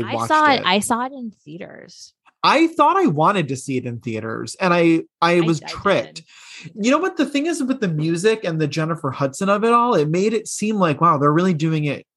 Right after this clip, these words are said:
Speaker 2: this time. Like, they're really getting it.
Speaker 1: Mm-mm.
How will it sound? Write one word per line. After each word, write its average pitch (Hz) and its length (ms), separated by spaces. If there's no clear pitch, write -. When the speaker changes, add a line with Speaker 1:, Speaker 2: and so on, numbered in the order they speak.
Speaker 2:
this 120 220
time. 95 480
Like, 139 240
they're 147 160
really 143 360
getting 127 300
it. 98 220
Speaker 1:
Mm-mm. - 480